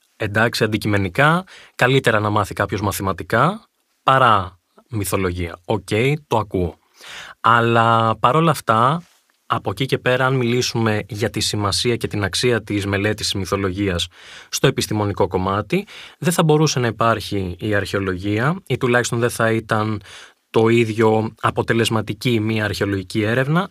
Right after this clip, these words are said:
αν δεν είχε ένα κομμάτι μυθολογικό, γιατί όπως είπα και προηγουμένως, μιλάμε για μία προσπάθεια εξερεύνησης και κατανόησης του παρελθόντος και η μυθολογία μας δίνει πολύτιμα εργαλεία γι' αυτό.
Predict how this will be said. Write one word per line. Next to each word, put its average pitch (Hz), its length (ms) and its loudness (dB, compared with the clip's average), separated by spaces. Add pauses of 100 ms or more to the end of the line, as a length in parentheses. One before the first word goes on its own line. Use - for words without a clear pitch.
αν 156 260 4
δεν 135 240 0
είχε 156 420 -2 (360)
ένα 131 1080 2
κομμάτι 113 540 2
μυθολογικό, 104 920 -2 (100)
γιατί 165 240 0
όπως 165 260 0
είπα 131 240 -2
και 117 140 -4
προηγουμένως, 117 840 -2
μιλάμε 147 640 2 (320)
για 120 240 -2
μία 131 220 0
προσπάθεια 123 800 0
εξερεύνησης 110 880 -2
και - 100 -8
κατανόησης 104 560 -2
του - 80 -12
παρελθόντος 92 880 -2 (400)
και - 100 -2
η 139 40 6
μυθολογία 127 560 2
μας 160 180 2
δίνει 170 180 2
πολύτιμα 156 400 0
εργαλεία 127 380 0
γι' 123 120 -2
αυτό. 90 380 -2